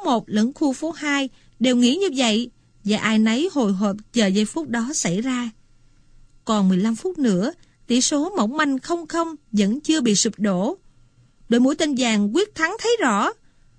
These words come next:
Bây giờ tất cả những đường bóng tấn công của đội mũi tên vàng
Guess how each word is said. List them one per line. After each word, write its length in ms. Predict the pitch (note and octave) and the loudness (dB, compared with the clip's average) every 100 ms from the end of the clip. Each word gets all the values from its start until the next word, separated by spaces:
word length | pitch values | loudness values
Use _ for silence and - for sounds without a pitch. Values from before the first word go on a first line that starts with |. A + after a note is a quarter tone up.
| _ - | _ -4
Bây 180 | A3+ C4 | 0 2
giờ 280 | B3 G#3+ G3 | 2 2 0
tất 180 | E4+ - | -4 -2
cả 160 | G#3+ G#3+ | 0 2
những 220 | B3 C#4 | 2 2
đường 200 | B3+ G3 | 0 2
bóng 240 | A3 E4 | 0 -2
tấn 140 | F4 F4 G#4 | -2 -4 -2
công 220 | D4+ C4 | -2 -2
của 100 | C#4+ | -2
đội 180 | B3+ G3 | 0 2
mũi 140 | G3+ | 0
tên 220 | A#3+ C4 A#3+ | 0 -2 0
vàng 280 | B3 A3 | 0 0